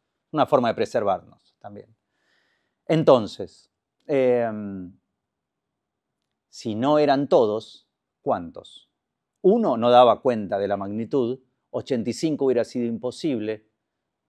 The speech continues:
¿Cuál era entonces el número adecuado? Esa pregunta se instaló desde el principio con respecto al trabajo. Y la solución o la respuesta a esa pregunta aparece con las características del laburo. Lo que viene de alguna manera a formular,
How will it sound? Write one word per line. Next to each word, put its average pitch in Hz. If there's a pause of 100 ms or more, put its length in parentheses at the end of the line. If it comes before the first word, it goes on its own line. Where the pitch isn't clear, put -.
(760)
¿Cuál 139
era 120
entonces 110
el 104
número 107
adecuado? - (100)
Esa 143
pregunta 143
se 127
instaló 117
desde 120
el 107
principio 120 (520)
con 104
respecto 101
al 98
trabajo. 92 (1300)
Y 180
la 175
solución 170
o 165
la 147
respuesta 151
a -
esa 160
pregunta 190
aparece 165
con 135
las 123
características 135
del 98
laburo. 92
Lo 131
que 147
viene 180
de 135
alguna 160
manera 147
a 104
formular, 151